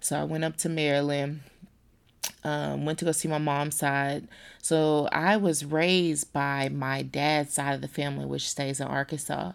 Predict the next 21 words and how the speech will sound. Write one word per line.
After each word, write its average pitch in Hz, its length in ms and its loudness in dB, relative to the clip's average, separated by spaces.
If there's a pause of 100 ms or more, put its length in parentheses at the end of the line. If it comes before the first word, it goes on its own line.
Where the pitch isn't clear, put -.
(580)
Um, 143 400 0
so 143 160 -2
I 139 40 2
went 165 200 0
up 175 120 -2
to - 140 -4
Maryland, 147 600 0 (2000)
and 185 200 -2
it's 196 200 0
just, - 680 -6 (220)
shit - 460 -4
is 208 120 -8
so - 340 -4
uncomfortable. 185 1500 -6 (1080)
There 285 280 2
are 175 300 0
mixed 170 600 -2
kids 165 920 -2 (1120)
all 190 420 6
up 185 200 -2
there, 143 460 0